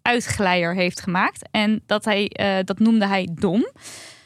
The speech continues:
Eh, hij zei zijn uitspraken te betreuren, maar zich af te vragen aan wie hij zich moet verontschuldigen.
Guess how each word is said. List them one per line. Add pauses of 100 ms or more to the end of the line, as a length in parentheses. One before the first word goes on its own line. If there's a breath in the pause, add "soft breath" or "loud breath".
(280 loud breath)
Eh,
hij
zei
zijn
uitspraken
te
betreuren,
maar
zich
af
te
vragen
aan
wie
hij
zich
moet
verontschuldigen.